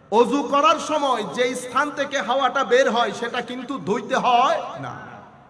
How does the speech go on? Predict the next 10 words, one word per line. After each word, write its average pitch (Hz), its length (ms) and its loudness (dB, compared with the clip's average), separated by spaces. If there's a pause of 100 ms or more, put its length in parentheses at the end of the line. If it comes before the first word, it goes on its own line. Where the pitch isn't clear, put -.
(500)
অথচ 370 420 2
আপনি 330 360 4
অজু 269 240 4
করেন। 208 360 -2 (1200)
এটা 214 220 -2
আপনি 269 220 -4
আকল 247 320 2
দিয়ে 277 180 -4
বুঝতে 277 280 -4
পারবেন 220 360 -4